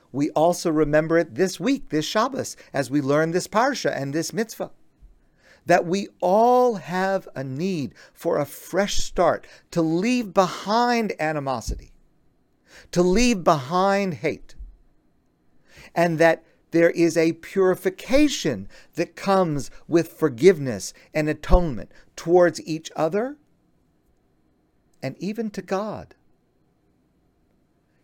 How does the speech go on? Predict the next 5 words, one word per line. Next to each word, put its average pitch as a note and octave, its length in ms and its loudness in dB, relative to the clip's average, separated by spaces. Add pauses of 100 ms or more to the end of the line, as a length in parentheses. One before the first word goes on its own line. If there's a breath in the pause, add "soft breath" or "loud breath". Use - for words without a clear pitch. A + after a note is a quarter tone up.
(120)
And G2+ 140 -14
that's G3 340 -4
why E2 380 -8 (1400)
the A2 160 -12
source - 1040 -8